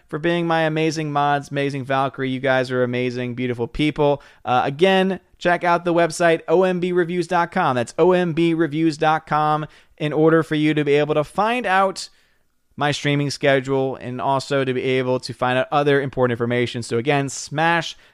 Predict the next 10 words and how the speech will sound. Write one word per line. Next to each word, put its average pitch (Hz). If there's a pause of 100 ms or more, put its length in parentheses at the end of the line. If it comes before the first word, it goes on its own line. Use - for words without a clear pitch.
(120)
that 135
like 131
button, 131
light 160
up 170
that 143
fire 139
button 127
as 120
well. 117